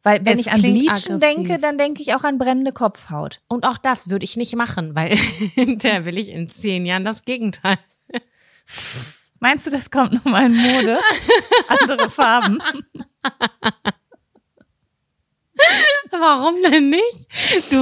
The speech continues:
Speaker 2: weißt es doch nicht, Jaco. Hast du damals gedacht, dass irgendwann wieder dicke Augenbrauen wiederkommen?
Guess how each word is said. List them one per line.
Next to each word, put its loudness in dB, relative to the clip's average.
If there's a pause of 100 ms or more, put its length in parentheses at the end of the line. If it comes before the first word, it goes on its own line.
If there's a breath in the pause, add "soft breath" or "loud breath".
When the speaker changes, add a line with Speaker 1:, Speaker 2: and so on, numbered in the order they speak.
Speaker 2:
weißt 4
es -6
doch 2
nicht, -2
Jaco. 2 (260 loud breath)
Hast -2
du -4
damals -2
gedacht, -4
dass -2
irgendwann -4
wieder -2
dicke 0
Augenbrauen 2
wiederkommen? 0